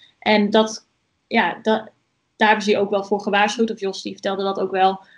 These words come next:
Van, ehm, ja, als dus jouw manager dan wegvalt,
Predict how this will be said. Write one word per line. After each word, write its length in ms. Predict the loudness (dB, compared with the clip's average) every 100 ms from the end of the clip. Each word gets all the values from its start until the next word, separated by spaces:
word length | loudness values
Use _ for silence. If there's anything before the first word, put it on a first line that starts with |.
| _
Van, 300 | _ -4 -4
ehm, 500 | -4 -2 0 0 -2 -8 -18 _ _ _ _ _ -2
ja, 240 | 2 4
als 220 | 2 -2 0
dus 460 | -4 -4 -8 -14 _
jouw 240 | -4 -2
manager 640 | 0 -2 -2 -4 -4 -6 _ _ _
dan 180 | -6 -2
wegvalt, 640 | 0 -2 -2 0 0 -2